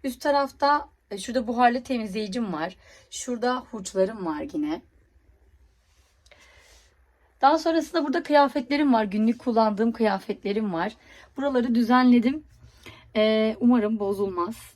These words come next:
Burada ise arkadaşlar, e, kullandığım, e, gözlüklerim, çantalarım var.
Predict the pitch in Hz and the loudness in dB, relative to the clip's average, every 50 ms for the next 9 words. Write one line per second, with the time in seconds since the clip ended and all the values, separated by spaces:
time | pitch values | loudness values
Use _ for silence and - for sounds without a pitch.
0 | _ _ _ _ _ - _ _ _ _ _ _ _ _ _ _ _ _ _ _ | _ _ _ _ _ -20 _ _ _ _ _ _ _ _ _ _ _ _ _ _
1 | _ _ _ _ _ _ _ - _ _ _ _ - 240 311 349 320 254 294 302 | _ _ _ _ _ _ _ -20 _ _ _ _ -8 -2 -2 0 0 0 0 -2
2 | 311 302 - - 262 247 233 233 247 220 208 208 202 - - - 240 262 285 302 | -2 0 4 4 4 4 4 0 -2 0 0 0 0 0 0 0 2 2 2 -2
3 | - - - - 214 214 214 220 220 220 214 233 226 - - - 285 269 254 220 | -6 -12 -8 -6 -4 -4 -2 -2 -4 -4 -6 -8 -10 -12 -8 -6 -4 -2 0 -2
4 | 202 190 185 170 180 180 185 214 262 269 - - _ _ _ _ _ _ - _ | -2 -2 -4 -6 -6 -6 -6 -6 -6 -8 -10 -20 _ _ _ _ _ _ -20 _
5 | _ _ _ _ _ _ _ _ _ _ _ _ _ _ - _ _ _ _ _ | _ _ _ _ _ _ _ _ _ _ _ _ _ _ -20 _ _ _ _ _
6 | _ - 220 214 214 208 202 254 262 269 262 220 202 220 - - 185 180 170 165 | _ -6 -4 -4 -2 0 4 4 4 4 4 2 -2 -6 -8 -6 -6 -6 -6 -6
7 | 160 156 170 175 - - - 269 269 269 254 - 254 220 196 185 170 170 165 165 | -8 -10 -10 -12 -12 -8 -4 -2 -2 -2 -2 -4 -4 -2 -2 -2 -2 -4 -8 -8
8 | 160 156 156 160 170 202 220 - - - - | -8 -6 -6 -6 -6 -8 -10 -14 -20 -20 -20